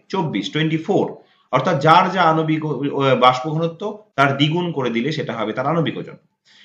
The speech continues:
কোশ্চেন নাম্বার এইটিন, অ্যাসিটাইলডিহাইডে উপস্থিত কার্যকরী মূলকের সংকেত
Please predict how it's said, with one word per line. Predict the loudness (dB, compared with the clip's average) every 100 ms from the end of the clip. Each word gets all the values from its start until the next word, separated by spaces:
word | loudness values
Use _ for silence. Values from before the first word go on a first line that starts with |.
| _
কোশ্চেন | -4 0 0
নাম্বার | 2
এইটিন, | 2 0 -4 -8 -6
অ্যাসিটাইলডিহাইডে | -4 -4 -4 -6 -6 -4 -2 -2 -2
উপস্থিত | -4 -6 -10 -12
কার্যকরী | -4 -4 -2 -6 -8
মূলকের | -8 -8 -8
সংকেত | -10 -12 -12 -14